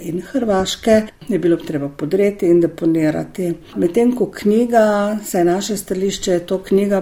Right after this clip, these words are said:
pa Obstaja knjiga, verjetno, eh, bo veliko zanimanje, pričakujemo veliko zanimanje, vendar se bo ohranila,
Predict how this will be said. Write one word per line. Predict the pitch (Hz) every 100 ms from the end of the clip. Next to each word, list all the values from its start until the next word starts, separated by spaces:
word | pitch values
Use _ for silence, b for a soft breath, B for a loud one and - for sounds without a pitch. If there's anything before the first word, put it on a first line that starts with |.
| 190
pa | 175 180 208
Obstaja | - 156 147 147 147 147 -
knjiga, | - 214 220 196 185 175 170 B B B B -
verjetno, | 185 208 202 202 180 175 165 165 -
eh, | 165 165 165 - 190
bo | 190
veliko | 170 160 214 -
zanimanje, | 214 214 214 208 202 190
pričakujemo | 190 147 - - - - - 214 202 208
veliko | 196 196 208 208
zanimanje, | 208 185 196 196 202 196 196 190 196 190 - B B B B -
vendar | 170 196 214 214 208 190 196 196
se | -
bo | 175 170
ohranila, | 160 156 147 147 143 143 147